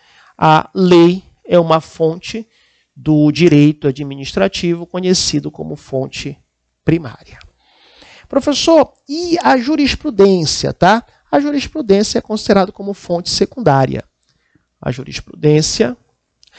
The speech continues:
a doutrina, a doutrina também, ela é considerada como fonte secundária.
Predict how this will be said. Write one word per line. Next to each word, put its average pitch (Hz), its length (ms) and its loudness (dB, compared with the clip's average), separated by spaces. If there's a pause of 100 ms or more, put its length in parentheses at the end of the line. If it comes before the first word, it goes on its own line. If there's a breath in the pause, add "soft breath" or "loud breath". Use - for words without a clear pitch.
(160 soft breath)
a 311 100 2
doutrina, 262 560 0
a 147 80 0
doutrina 185 480 -2
também, 175 460 0 (1120)
ela 151 160 2
é - 20 2
considerada 165 540 0
como 170 260 -12
fonte 147 440 -6
secundária. - 760 -2